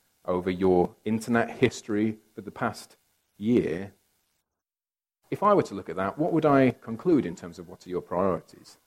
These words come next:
What's the most distracting thing for you? We all have them. Is it time with family, work, time on your own? 'Cause that's important,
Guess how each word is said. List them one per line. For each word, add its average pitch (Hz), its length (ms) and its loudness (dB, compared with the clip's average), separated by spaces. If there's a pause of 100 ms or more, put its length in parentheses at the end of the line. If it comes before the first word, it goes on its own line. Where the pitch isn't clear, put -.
(540)
What's 151 220 -2
the 131 100 -2
most 127 300 0
distracting 95 580 -12
thing 101 240 -8
for 69 240 -14
you? 71 220 -16 (720)
We 117 100 0
all 131 200 0
have 101 220 0
them. 92 280 -12 (840)
Is - 60 -18
it 107 80 -16
time 110 200 -4
with 101 100 -6
family, 110 560 4 (160)
work, 107 480 -2 (320)
time 101 240 -4
on 101 100 -8
your 90 220 -4
own? 117 340 -2 (220)
'Cause - 100 -20
that's - 220 -18
important, 104 600 -6